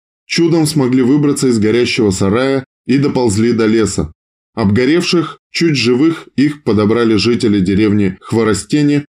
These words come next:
Каменского сельсовета. Но и та деревня вскоре была сожжена фашистами, и обе девушки погибли. Когда в горящей одежде, охваченные ужасом, люди выбегали из горящего сарая,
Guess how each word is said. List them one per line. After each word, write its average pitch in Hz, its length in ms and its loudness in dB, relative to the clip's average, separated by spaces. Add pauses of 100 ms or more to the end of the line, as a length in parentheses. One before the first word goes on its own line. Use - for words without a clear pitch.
(120)
Каменского 120 640 -2
сельсовета. 101 840 -2 (320)
Но 143 320 0
и 127 120 0
та 131 260 -2
деревня 123 580 0
вскоре 135 460 -2
была 101 280 2
сожжена 95 640 -2
фашистами, 92 840 -4 (200)
и 131 240 0
обе 98 280 2
девушки 131 680 0 (160)
погибли. 95 560 0 (480)
Когда 131 400 -2
в 113 80 -4
горящей 127 480 0
одежде, 117 560 0
охваченные 117 720 -2
ужасом, 120 480 0
люди 113 300 2
выбегали 104 540 2
из 98 100 0
горящего 101 480 0
сарая, 98 520 -2